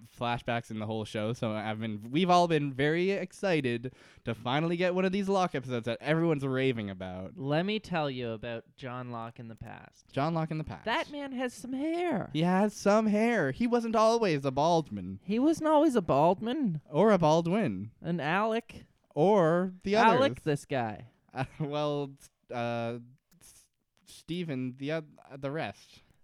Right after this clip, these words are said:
Speaker 2: S-, Stephen and the rest.
Speaker 1: <laughs>
Speaker 2: That
Speaker 1: Is, is Stephen a Baldwin?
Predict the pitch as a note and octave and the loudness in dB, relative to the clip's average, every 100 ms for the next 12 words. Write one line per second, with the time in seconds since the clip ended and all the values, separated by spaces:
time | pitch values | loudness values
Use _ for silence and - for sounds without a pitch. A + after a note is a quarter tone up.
0 | _ - - - - - - F#3 F#3+ G3+ | _ -20 -20 -20 -16 -14 -8 -6 -2 0
1 | G3 F#3+ C#3+ G#2+ - - - - - F#3 | 2 4 4 2 -4 -16 -20 -20 -20 -20
2 | _ _ _ _ _ _ _ _ D#3 C#3+ | _ _ _ _ _ _ _ _ -2 2
3 | D#3+ D#3+ - F#3 - A#3 B3+ C4 C4 C4 | 2 0 0 -4 -2 -4 -2 -2 -2 -4
4 | B3+ B3+ B3+ | -4 -4 -6